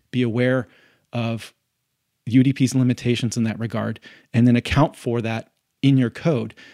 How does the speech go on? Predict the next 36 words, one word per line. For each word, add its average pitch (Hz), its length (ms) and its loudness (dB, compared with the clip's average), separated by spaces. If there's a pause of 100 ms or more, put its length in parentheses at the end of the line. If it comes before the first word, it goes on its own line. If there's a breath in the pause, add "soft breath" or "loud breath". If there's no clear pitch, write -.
(120)
Meaning, 139 300 6
like, 127 200 0
your 151 100 4
code 175 380 2
may 123 220 2
need 127 380 2 (100)
to, 131 400 2 (300 soft breath)
when 127 160 4
you're 135 120 4
sending 147 440 2
data 147 260 2
from 135 240 0
your 131 100 2
application, 127 760 -2 (240 soft breath)
include 147 580 4
your 156 180 2
own 185 140 4
sequence 135 480 -4
number 110 380 -6 (260)
in 160 140 6
the 160 80 4
data. 165 400 2 (680)
And 143 140 6
then 147 80 4
on 143 100 2
the 139 140 4
other 196 180 2
side, 120 280 -2
when 127 200 4
you 127 340 6 (360 soft breath)
read 147 220 2
that 143 200 0
data, 123 480 -4
that 131 160 -4
message 127 400 -2
from 127 520 -2